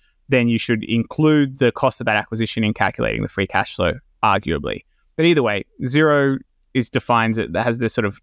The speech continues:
their normalized free cash flow number, which is, which is pretty reasonable. And they had revenue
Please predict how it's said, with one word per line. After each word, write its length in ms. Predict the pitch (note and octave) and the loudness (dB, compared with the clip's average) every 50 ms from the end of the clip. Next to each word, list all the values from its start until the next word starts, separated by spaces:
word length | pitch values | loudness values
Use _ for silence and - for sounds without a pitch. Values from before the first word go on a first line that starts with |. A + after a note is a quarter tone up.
| _ _ - | _ _ -8
their 320 | - B2+ B2+ B2+ A#2+ A#2 | -6 -2 0 2 2 2
normalized 480 | A2+ A2+ A2+ A2+ A2+ A2 G#2+ G#2+ - - | 2 2 2 2 2 2 2 2 0 0
free 160 | - A2 G#2 | -2 -2 -2
cash 240 | - - G2+ - - | 0 0 -2 0 0
flow 140 | - A2+ A2+ | 0 0 2
number, 240 | A2+ A2 A2+ A#2+ | 2 2 2 0
which 180 | A#2 G2+ - - | 0 -2 -4 -6
is, 140 | G#2 - - _ - | -8 -8 -10 _ -8
which 220 | - B2 - - | -6 -6 -6 -6
is 80 | B2 - | -8 -6
pretty 240 | - C3 A2+ G#2+ G2+ | -2 -2 0 0 0
reasonable. 560 | G#2 G#2 G#2+ A#2 B2 B2 - E2+ A2 C4 - _ _ _ _ _ _ _ _ _ _ _ _ _ _ _ | 0 0 0 0 0 0 0 0 -2 -2 -6 _ _ _ _ _ _ _ _ _ _ _ _ _ _ _
And 440 | - C3+ B2+ A#2+ A#2 A#2 A#2 A#2 A2+ | 0 2 2 2 2 2 2 0 0
they 160 | A#2 A#2+ A#2 | 2 2 2
had 200 | A2 A#2 A#2+ A2+ | 2 2 0 0
revenue 680 | A2+ A#2 A#2 G#2+ A#2+ A#2 A#2 A2+ A2 A2 G#2+ G#2+ G2+ | 2 2 2 2 2 2 2 2 2 2 2 2 0